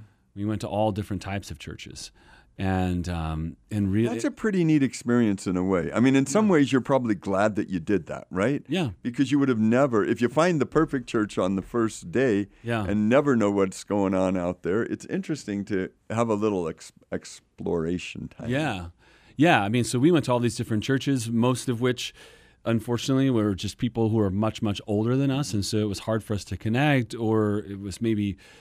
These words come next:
Speaker 1: what we felt like so traditional, we didn't really
Speaker 2: Yeah.
Speaker 1: understand what was going on. Um, in fact, it helped me,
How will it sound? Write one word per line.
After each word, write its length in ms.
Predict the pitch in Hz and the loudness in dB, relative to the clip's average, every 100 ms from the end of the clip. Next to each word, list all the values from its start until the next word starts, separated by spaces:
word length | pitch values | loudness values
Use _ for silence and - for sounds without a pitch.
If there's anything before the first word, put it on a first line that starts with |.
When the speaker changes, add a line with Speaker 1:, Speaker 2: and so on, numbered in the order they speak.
| - - | -20 -8
Speaker 1:
what 120 | 98 | -2
we 100 | 104 | -2
felt 220 | 104 107 | -2 -6
like 180 | 87 87 | -6 -8
so 140 | - | -6
traditional, 500 | 101 110 117 - 120 107 | -4 -2 -2 0 0 2
we 80 | |
didn't 180 | 107 104 | 0 0
really 140 | 101 104 | 0 0
Speaker 2:
Yeah. 40 | |
Speaker 1:
understand 400 | 101 95 - 120 | -2 -4 -2 -2
what 80 | 113 | -2
was 120 | 98 | -4
going 260 | 98 104 101 | -2 0 2
on. 340 | 101 110 160 - - - - - - _ - | 2 2 0 -2 -14 -20 -20 -20 -20 _ -2
Um, 520 | 120 113 107 104 104 _ _ _ - | 2 4 2 0 -4 _ _ _ -4
in 100 | 135 | -2
fact, 320 | - 180 - | 2 2 4
it 100 | 127 | 2
helped 260 | 98 175 202 | 4 2 2
me, 340 | 113 107 110 | 2 2 2